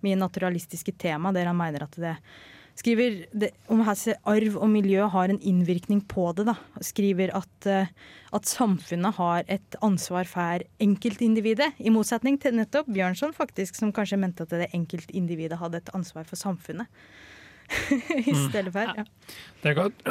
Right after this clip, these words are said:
Speaker 2: <clears throat> Jonas Lie var jo i Frankrike, og han brevveksla med Kielland. Så jeg vet ikke om de var påvirket av, det var de helt, eh, sikkert antagelig, påvirket av
Speaker 1: Mm.
Speaker 2: samme ideer og tenking. Men det er jo samme du finner igjen hos Lie, naturalisme og den tank-, eller det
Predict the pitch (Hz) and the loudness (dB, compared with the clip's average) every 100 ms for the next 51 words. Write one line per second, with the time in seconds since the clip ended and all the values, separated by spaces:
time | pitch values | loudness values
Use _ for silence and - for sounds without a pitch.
0 | 269 247 185 170 147 127 151 165 143 135 | 6 8 8 6 4 4 4 4 4 4
1 | 160 180 170 160 120 107 107 151 185 180 | 4 4 2 2 0 -2 0 0 0 2
2 | 151 151 147 156 147 151 139 139 117 101 | 4 4 4 4 4 2 2 2 0 -4
3 | - 131 139 131 127 131 151 - - 135 | -4 0 2 0 2 0 -2 -6 -2 0
4 | 143 170 - - - - 156 151 135 139 | 0 -4 -12 -20 -8 0 4 4 2 2
5 | 151 147 139 156 123 120 - 127 120 127 | 4 4 2 2 0 0 0 2 0 -2
6 | 123 127 117 110 113 110 120 - _ - | 0 0 -2 -2 -4 -4 -6 -8 _ -4
7 | 135 123 120 123 123 - 120 117 113 117 | -2 -2 -4 -6 -8 -6 -4 -2 -4 -4
8 | 131 - 120 120 120 120 139 117 113 113 | -2 -2 -2 0 0 0 -2 -2 -4 -4
9 | 113 _ - - - - 143 127 117 120 | -6 _ -20 -20 -16 -4 0 2 2 0
10 | 135 120 135 151 160 151 151 143 127 123 | 0 -2 0 2 4 4 2 2 0 0
11 | 135 117 117 127 - 135 135 139 139 131 | 0 0 -2 -4 -4 -2 0 0 -2 -2
12 | 123 120 131 123 127 127 127 123 127 131 | -4 -4 -4 -2 -2 0 0 -2 -2 -4
13 | 120 165 139 131 127 127 | -4 -2 0 0 0 0